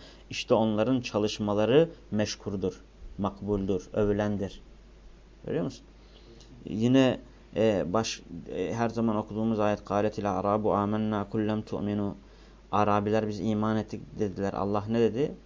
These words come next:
"قُلْ لَمْ تُؤْمِنُوا." De ki iman etmediniz. Bak mesela bu ayette onlar iman ettiği halde Allah onların imanını ne yapmıştır? Övmemiştir. Bilakis ka-, kamil iman ismini ne yapmıştır onlardan? Nefretmiştir. Çünkü bunlar amelleri tahkik etmiş değillerdi.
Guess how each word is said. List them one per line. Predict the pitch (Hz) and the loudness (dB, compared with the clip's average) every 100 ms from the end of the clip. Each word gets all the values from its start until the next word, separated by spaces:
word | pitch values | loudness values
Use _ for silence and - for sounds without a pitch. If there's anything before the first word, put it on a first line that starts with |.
| - | -6
"قُلْ | 107 101 | -2 0
لَمْ | 110 104 | 0 -2
تُؤْمِنُوا." | - 104 101 95 90 | -6 -4 -2 -2 -2
De | 107 | -4
ki | - 135 - - | -2 -2 -2 -8
iman | 98 98 101 104 | -6 -2 0 -2
etmediniz. | - 98 92 - - - - | -2 -4 -6 -8 -18 -20 -8
Bak | 101 117 | -6 -2
mesela | 113 107 107 104 | -2 0 0 2
bu | 113 | 2
ayette | 107 110 - 104 | 4 2 0 -2
onlar | 101 107 113 - | 0 0 0 0
iman | 107 107 113 | -2 0 0
ettiği | 107 - 113 | -2 -2 -2
halde | 107 101 131 | 0 0 0
Allah | 98 101 104 | 0 0 0
onların | 107 104 107 117 - - - - | 0 0 0 0 -4 -16 -20 -8
imanını | - 107 104 107 110 113 | 0 2 4 4 4 4
ne | |
yapmıştır? | 123 - 117 - 147 - | 2 0 -6 -6 -4 2
Övmemiştir. | 107 113 104 95 - 90 - - - - 110 | 2 4 0 -4 -8 -14 -14 -20 -20 -6 0
Bilakis | 120 127 135 | 2 2 -2
ka-, | - 113 107 - - | -2 -4 -4 -6 -4
kamil | 107 113 123 | 0 0 0
iman | 110 107 107 113 | 0 0 -2 -2
ismini | - - 110 110 | -6 -6 -4 -2
ne | |
yapmıştır | 120 - 110 107 | -4 -6 -12 -8
onlardan? | 101 101 95 123 139 139 - - - - - - - - - - | -6 -4 -4 -4 -4 -6 -20 -20 -20 -20 -20 -20 -20 -20 -18 -8
Nefretmiştir. | 101 - 98 98 - 92 | -8 -4 -8 -8 -12 -10
Çünkü | 98 95 | -8 -8
bunlar | 95 98 | -8 -6
amelleri | 87 98 90 95 101 | -6 -6 -6 -6 -8
tahkik | 98 92 - | -10 -12 -12
etmiş | - 104 98 | -10 -10 -4
değillerdi. | 107 101 95 110 | -2 -2 -6 -10